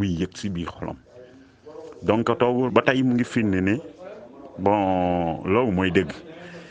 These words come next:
Man nag dinaa partager sama tur un peu sax ngeen comprendre parce que, voilà, da siy rafet tamit ma wax sama tur man Ibrahima Sarr laa tudd.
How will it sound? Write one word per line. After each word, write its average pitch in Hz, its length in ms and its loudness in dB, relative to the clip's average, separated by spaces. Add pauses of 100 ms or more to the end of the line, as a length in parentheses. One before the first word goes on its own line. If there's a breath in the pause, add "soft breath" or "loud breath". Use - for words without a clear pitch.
(340 loud breath)
Man 104 220 2
nag 113 160 2
dinaa 101 320 4
partager 113 480 0
sama 104 240 0
tur 95 340 -2
un 104 140 2
peu 104 160 0
sax - 260 -2
ngeen 92 380 0
comprendre 87 640 -2
parce 92 180 -6
que, 92 540 2 (300)
voilà, 90 320 0
da 87 100 0
siy 135 160 2
rafet 98 320 -4
tamit 95 260 0
ma 82 120 0
wax 87 220 -6
sama 90 180 -2
tur 101 260 -4
man 85 200 -2
Ibrahima 95 480 0
Sarr 85 280 0
laa 78 160 -6
tudd. - 240 -8